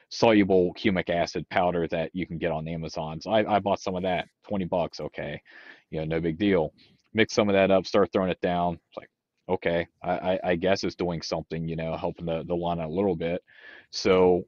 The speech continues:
then I start comparing and start thinking, uh, from,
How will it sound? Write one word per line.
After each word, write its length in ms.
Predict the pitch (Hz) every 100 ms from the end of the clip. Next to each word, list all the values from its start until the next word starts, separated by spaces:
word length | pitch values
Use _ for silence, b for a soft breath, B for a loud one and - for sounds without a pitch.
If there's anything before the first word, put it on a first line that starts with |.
| _
then 280 | 98 92 107
I 80 | 101
start 240 | - 95
comparing 500 | 95 - 92 90 90
and 140 | 95 90
start 240 | 107 95
thinking, 440 | - 113 98 87 85 _
uh, 240 | - - - _ _ _ _ _ - - -
from, 560 | - - 110 101 95